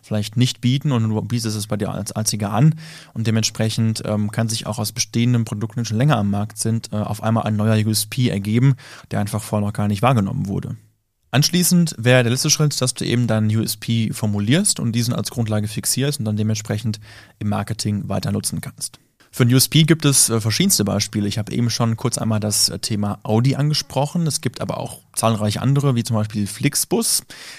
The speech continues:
Die haben als U S P günstig mit dem Fernbus reisen. Also Flixbus verbinden alle mit diesem Thema, es ist günstig, es ist preiswert. Nicht unbedingt immer schnell, je nachdem, wo man hinfährt und nicht unbedingt immer ganz komfortabel,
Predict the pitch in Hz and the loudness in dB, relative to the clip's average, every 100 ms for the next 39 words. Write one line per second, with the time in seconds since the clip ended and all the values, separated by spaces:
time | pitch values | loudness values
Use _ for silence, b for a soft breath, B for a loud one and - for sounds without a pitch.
0 | B 117 113 110 107 - 110 - - 131 | B 0 2 2 0 -2 -2 -4 0 0
1 | 127 127 - 123 117 196 - 107 135 151 | 2 2 2 0 0 -2 -2 0 2 0
2 | - 127 151 160 - 104 104 107 131 - | -2 0 0 -2 -6 -4 -4 -4 -6 -4
3 | - 127 117 101 113 - 110 131 127 120 | -2 -2 0 0 -2 -2 2 2 2 0
4 | 107 107 127 123 120 117 104 104 - 123 | -2 -2 0 2 2 2 -2 -6 0 2
5 | 143 - 151 123 101 - - - - 135 | 2 0 -2 0 -2 -6 -4 -2 0 2
6 | 139 139 B B B B B _ 117 113 | 2 0 B B B B B _ -4 2
7 | 123 117 117 110 110 101 - 120 131 120 | 4 4 4 2 0 0 0 2 2 0
8 | - 123 120 113 113 117 131 127 107 107 | -2 -2 0 2 2 0 -2 -2 -2 -2
9 | 104 104 101 107 - - 156 - 110 104 | -2 -2 -2 -4 -6 0 2 2 0 0
10 | 98 104 110 143 | 0 2 2 2